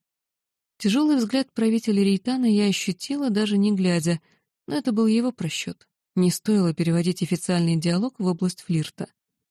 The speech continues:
В этот момент распахнулись двери, и в зал вошла моя остальная команда. Гилбин был бледен и держался предельно близко к Сейле,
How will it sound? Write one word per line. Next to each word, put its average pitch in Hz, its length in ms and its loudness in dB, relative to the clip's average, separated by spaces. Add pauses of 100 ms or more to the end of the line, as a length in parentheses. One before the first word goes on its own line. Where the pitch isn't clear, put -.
(340)
В 160 40 -2
этот 175 280 -2
момент 196 320 2
распахнулись 170 640 0
двери, 220 400 0 (440)
и 202 120 0
в - 20 2
зал 302 240 0
вошла 226 380 -2
моя 202 320 2
остальная 170 440 0
команда. 160 540 -4 (640)
Гилбин 175 520 0
был 160 180 0
бледен 170 580 -2
и 175 80 -2
держался 170 500 -2
предельно 180 480 0
близко 165 380 -2
к - 80 -18
Сейле, 165 420 -2